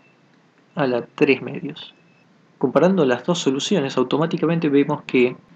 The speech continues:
tenemos un término con la exponencial igual. Este término no está. Entonces el B lo hacemos igual a cero para igualar el psi de P con, digamos, el psi dos. Esta podemos llamarla como psi dos, aunque son parte de la misma psi.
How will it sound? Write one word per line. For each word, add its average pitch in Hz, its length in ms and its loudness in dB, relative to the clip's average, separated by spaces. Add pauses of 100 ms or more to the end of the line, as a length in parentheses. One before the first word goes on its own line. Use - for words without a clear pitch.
(240)
tenemos 139 380 0
un 135 80 -2
término 147 260 2
con 120 120 0
la 110 40 -4
exponencial 127 580 -2
igual. 160 480 4 (720)
Este - 160 -12
término 151 280 4
no 131 60 0
está. 104 360 -2 (300)
Entonces - 420 -4
el 135 160 0
B 156 240 4
lo 170 80 -10 (680)
hacemos 131 260 -8
igual 127 160 4
a 117 60 0
cero 151 300 2
para 131 140 -2
igualar 120 400 2 (720)
el 127 140 -8
psi - 140 -2
de 123 60 2
P 147 140 2
con, 120 300 -4
digamos, 120 300 -4
el 107 140 -2
psi 117 300 -4
dos. 117 420 0 (540)
Esta - 240 -4
podemos 120 360 -2
llamarla 120 280 -2
como 113 260 -6
psi - 220 -2
dos, 123 260 0
aunque - 180 -14
son 123 160 -6
parte 123 180 -2
de 117 60 -2
la 120 60 -2
misma 131 320 -8
psi. 135 320 -4